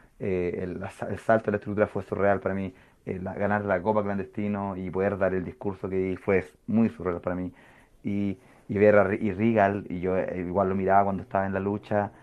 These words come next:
fue surrealista, o sea, yo decía, "Esto, eh, no está pasando". Y, y, y, y, y aplaudió y,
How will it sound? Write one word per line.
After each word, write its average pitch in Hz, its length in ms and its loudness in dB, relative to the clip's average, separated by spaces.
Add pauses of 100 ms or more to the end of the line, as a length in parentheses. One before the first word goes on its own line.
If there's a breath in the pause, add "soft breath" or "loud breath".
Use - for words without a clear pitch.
(520 loud breath)
fue 120 100 -4
surrealista, 104 680 -6
o - 80 -12
sea, 104 360 2
yo 101 120 0
decía, 101 220 -6
"Esto, 107 300 -4
eh, 107 80 -2
no 107 120 0
está - 160 -8
pasando". 120 540 -2 (580 loud breath)
Y, 110 60 -6 (720)
y, 95 180 -4
y, 98 560 -2
y, 101 80 0
y 101 40 4
aplaudió 101 1300 2
y, 98 80 -8